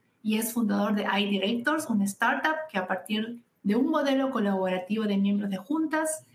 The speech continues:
construye soluciones de actualización y conocimiento para boards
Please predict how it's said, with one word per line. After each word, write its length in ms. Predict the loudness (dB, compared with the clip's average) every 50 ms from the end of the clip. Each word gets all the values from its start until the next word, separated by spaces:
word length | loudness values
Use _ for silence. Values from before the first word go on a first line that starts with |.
| -20 _ _ -6
construye 640 | -2 0 0 0 -2 -2 0 0 2 2 2 0
soluciones 640 | 0 0 0 0 -2 -2 -2 -2 0 0 2 2
de 60 | 2 0
actualización 880 | 0 0 -2 -2 -2 -2 -4 -4 -6 -6 -4 -2 0 0 0 0 -2 -4 -4
y 120 | -4 -2 0
conocimiento 600 | 0 0 0 0 0 0 2 2 2 0 0 -2
para 200 | -2 0 0 0
boards 360 | 0 0 0 0 0 -2 -6